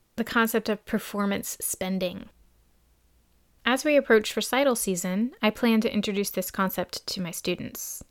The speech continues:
Westney explained, "Think of technical achievement as a sort of bank account. Each performance spends some money out of the account, and constructive maintenance work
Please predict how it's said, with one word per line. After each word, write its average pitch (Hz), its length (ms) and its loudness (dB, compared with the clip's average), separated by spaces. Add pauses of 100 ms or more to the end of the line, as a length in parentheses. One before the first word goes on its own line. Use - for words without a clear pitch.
(1000)
Westney 220 360 2
explained, 190 560 -2 (760)
"Think 311 400 4
of 240 200 6
technical 254 500 2
achievement 185 580 2
as 190 220 2
a 190 60 2
sort 190 240 2
of 185 260 0
bank 185 240 2
account. - 500 -8 (1200)
Each 269 240 2
performance 196 680 2
spends 202 420 2
some - 320 2
money 233 280 6
out 175 120 2
of 170 60 0
the 175 100 2
account, 180 360 -2 (540)
and 202 200 2
constructive 202 500 2
maintenance 208 540 2
work - 400 -2